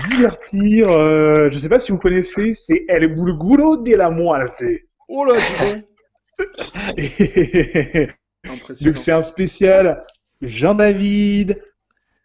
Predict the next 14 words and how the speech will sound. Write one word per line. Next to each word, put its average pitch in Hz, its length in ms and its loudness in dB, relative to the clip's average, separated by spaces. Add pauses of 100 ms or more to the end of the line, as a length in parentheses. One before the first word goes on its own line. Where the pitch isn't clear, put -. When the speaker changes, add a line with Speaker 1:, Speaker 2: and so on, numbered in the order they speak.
Speaker 1:
Pelletier, 247 460 0
puisque 202 380 -10
c'est 214 400 -6
quand 160 120 -4
même 190 300 -2
notre 240 280 -2
invité. 208 460 0
Donc, 151 180 -2
je, 139 140 -12
si 202 200 -6
tu 190 140 -8
le 180 60 -6
veux 165 160 2
bien, 165 360 -2